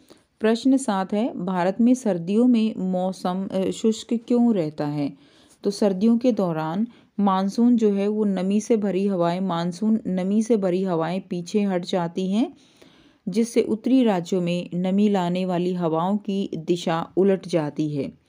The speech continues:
और ये दक्षिण पूर्व दिशा में बंगाल की खाड़ी की ओर बढ़ जाती हैं। इसी कारण हमें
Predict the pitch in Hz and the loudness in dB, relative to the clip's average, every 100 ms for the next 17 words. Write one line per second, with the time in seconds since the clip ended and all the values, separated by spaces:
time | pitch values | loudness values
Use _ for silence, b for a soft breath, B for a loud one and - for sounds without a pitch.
0 | b b b b 202 214 247 202 202 202 | b b b b 2 4 2 2 -2 -2
1 | 254 233 214 190 185 180 180 175 165 170 | 0 0 2 0 0 -2 -6 -6 -4 -4
2 | 170 170 175 196 196 180 180 160 165 175 | -2 -2 0 -2 -4 -6 -4 -4 -2 -2
3 | 175 165 160 160 180 156 156 170 190 269 | -2 0 0 0 -2 -4 -4 -4 0 0
4 | 277 B B B 220 214 285 285 185 180 | -2 B B B -2 2 2 2 0 -2
5 | 180 175 170 170 | -2 -2 0 -2